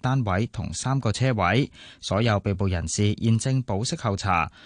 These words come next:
海關話會調查佢哋嘅背景同資金流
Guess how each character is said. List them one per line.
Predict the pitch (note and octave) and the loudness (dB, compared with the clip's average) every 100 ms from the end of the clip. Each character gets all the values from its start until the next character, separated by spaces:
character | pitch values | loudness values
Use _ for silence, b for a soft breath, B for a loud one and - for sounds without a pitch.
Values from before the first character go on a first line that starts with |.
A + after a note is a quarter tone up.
| B | B
海 | - F2+ | -6 -2
關 | G#2 A#2+ | 0 2
話 | A2+ G2 G2 | 4 2 0
會 | - C#3 | 0 -2
調 | B2+ A#2 | -2 -4
查 | - F2 | -2 -4
佢 | D#2+ G2+ | -4 -4
哋 | A2 | -2
嘅 | A2 G#2+ | 0 -2
背 | - A#2 | 0 -2
景 | G#2 G#2 | 0 -2
同 | B2+ G2 D#2+ | 0 -2 -4
資 | - C3+ | -6 -2
金 | C#3 | 0
流 | C#3+ E2 | 0 -2